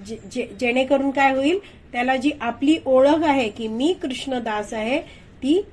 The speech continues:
त्याच्या मनात कायम राहील आणि त्यानुसार तो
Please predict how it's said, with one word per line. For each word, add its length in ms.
त्याच्या 300
मनात 420
कायम 440
राहील 260
आणि 140
त्यानुसार 600
तो 320